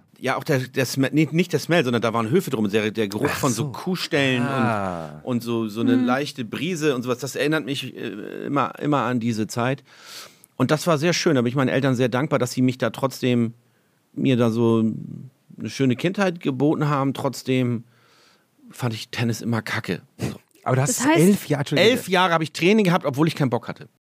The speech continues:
Speaker 2: Wow.
Speaker 3: Das heißt, es waren gar nicht deine Eltern beim Tennisturnier, sondern immer du.
Speaker 1: Irgendwann,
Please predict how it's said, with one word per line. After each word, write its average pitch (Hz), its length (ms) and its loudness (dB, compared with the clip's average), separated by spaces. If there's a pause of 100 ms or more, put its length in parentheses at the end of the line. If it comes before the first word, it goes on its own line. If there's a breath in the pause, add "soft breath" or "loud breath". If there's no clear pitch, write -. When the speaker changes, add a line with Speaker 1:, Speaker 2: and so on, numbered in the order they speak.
(300)
Speaker 2:
Wow. - 180 -6 (280)
Speaker 3:
Das 254 100 -4
heißt, 294 220 2
es 262 120 -6
waren 285 220 8
gar 254 100 4
nicht 247 200 2
deine 226 200 2
Eltern 294 280 0
beim 208 180 -2
Tennisturnier, 208 600 -6
sondern 208 280 -6
immer 220 220 -4
du. 262 320 -10 (460)
Speaker 1:
Irgendwann, 196 580 4